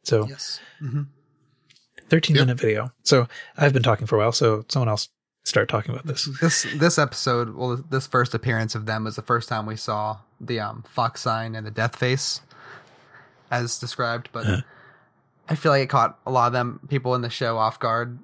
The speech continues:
Speaker 2: But before they even get to that, I like the confidence you see. This could be the wrong one.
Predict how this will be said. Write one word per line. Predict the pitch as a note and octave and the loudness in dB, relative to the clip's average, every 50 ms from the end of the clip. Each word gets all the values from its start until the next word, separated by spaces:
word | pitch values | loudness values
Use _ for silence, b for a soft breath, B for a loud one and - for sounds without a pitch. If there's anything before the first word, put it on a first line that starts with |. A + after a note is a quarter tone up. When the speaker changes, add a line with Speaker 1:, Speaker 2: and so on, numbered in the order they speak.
| _ | _
Speaker 2:
But | - C#3 C#3 C3 A#2+ A#2+ | -16 -6 -4 -2 -2 -2
before | C3 C3 - D#3+ D#3 | -4 -2 0 0 2
they | D3+ D3+ | 2 0
even | C#3+ C#3 C3+ A#2+ - _ _ | 0 -2 -4 -4 -6 _ _
get | - B2 | -6 -6
to | - A#2+ | -4 -4
that, | A#2 A#2+ B2 A#2+ - - - _ _ _ _ _ - | -2 0 0 0 -2 -6 -12 _ _ _ _ _ 0
I | - | 2
like | C3+ C3+ C3+ C#3 | 2 2 2 0
the | - C#3+ | -4 -4
confidence | - C3 B2 B2 A#2 - A#2+ A#2+ A#2 A#2 | 0 2 2 2 2 0 -4 -6 -6 -6
you | A#2+ | -8
see. | - - B2+ A#2+ A2+ | -8 -6 -4 -4 -4
This | F2 C#3 D3+ - | -4 -4 -2 0
could | - F3+ | 0 0
be | D3 D3 | 0 0
the | C3+ B2+ | -2 -2
wrong | A#2 A#2 A#2 A#2+ G#2+ | -2 0 -2 -2 -4
one. | G#2+ G#2+ A2 A2+ A2 | -6 -8 -10 -10 -12